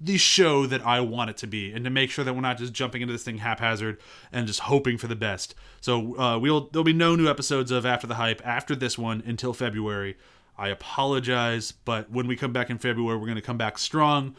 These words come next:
with a new show, new style, and it's gonna be a lot of fun. Uh, and I, I'm really excited about it, and I,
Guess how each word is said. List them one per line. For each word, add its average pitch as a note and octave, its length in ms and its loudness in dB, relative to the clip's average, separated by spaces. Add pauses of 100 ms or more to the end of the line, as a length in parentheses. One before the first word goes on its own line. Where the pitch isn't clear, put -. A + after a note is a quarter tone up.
(240)
with G#2 100 -6
a G#2+ 60 -6
new C3+ 160 0
show, A#2+ 440 0
new A#2+ 160 -2
style, A#2 560 0 (220)
and A2+ 100 -6
it's G#2+ 80 -8
gonna A2+ 120 -4
be A#2 40 0
a A2+ 60 0
lot G#2+ 220 -2
of G2+ 60 -10
fun. F#2+ 360 -10
Uh, F#2+ 300 -8 (100)
and G2+ 240 -8
I, F#2+ 260 -10
I'm G2 480 -8
really C3 300 2
excited G#2+ 340 -4
about F#2+ 280 -8
it, F#2+ 80 -16
and G2 100 -12
I, F#2+ 120 -12